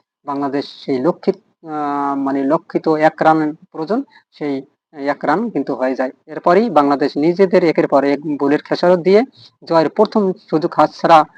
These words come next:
আহ, করা, করছিল যে এই আকবর আলীর ভুলে, ভুলের কারণে তাদের সমান একশো, আহ, চুরানব্বই রান করে, করে ভারত তাই করে ফেলে।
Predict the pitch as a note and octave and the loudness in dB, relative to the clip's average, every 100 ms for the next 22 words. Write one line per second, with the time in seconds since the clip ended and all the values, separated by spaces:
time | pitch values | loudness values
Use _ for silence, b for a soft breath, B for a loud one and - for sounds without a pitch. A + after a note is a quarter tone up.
0 | b - D3+ C#3+ C#3 D3 D3+ D3 D3+ D3 | b -16 -8 -4 -4 -6 -8 0 4 4
1 | D3 D3 D#3 D3 - F3 D3 C#3+ C3+ C3+ | 4 0 0 0 2 0 2 0 2 -2
2 | B2 D#3 D3 C#3 C#3 D3 A#3+ - _ _ | 0 2 2 2 2 4 2 -2 _ _
3 | C#3 C#3+ D#3+ D#3+ F3+ A#3 - _ _ D#3+ | -10 -4 -2 0 0 0 -4 _ _ -8
4 | D3 D#3 - F#3 F3+ C#3+ C#3+ - D3 D3 | -4 -4 0 2 4 2 -2 0 0 0
5 | b b - C#3+ C#3 C#3+ _ _ _ F#3+ | b b -14 -8 -8 -8 _ _ _ 0
6 | G#3 G3+ E3+ D#3+ C#3+ D#3 D3+ D3 D#3 D3 | 2 4 2 2 2 4 4 4 0 -2
7 | D#3 E3 D3+ B2+ C3+ D#3+ - D3+ C3+ C3+ | 2 2 2 2 2 2 4 4 4 0
8 | C3+ B2+ | -2 -4